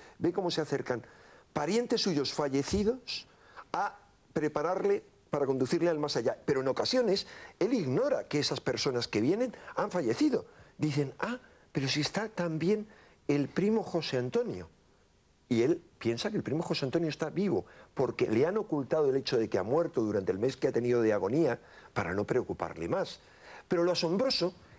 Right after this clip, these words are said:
es que no solo ve eso, o no solo escucha lo que se llama la música de las esferas,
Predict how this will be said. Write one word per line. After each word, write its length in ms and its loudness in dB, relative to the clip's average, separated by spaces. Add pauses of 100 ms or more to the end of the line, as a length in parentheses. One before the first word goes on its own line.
es 140 0
que 120 2
no 140 0
solo 300 2
ve 180 4
eso, 320 0 (300)
o 80 0
no 100 4
solo 260 2
escucha 480 -2
lo 120 0
que 80 0
se 100 2
llama 180 2
la 140 0
música 500 0
de 80 0
las 160 0
esferas, 460 0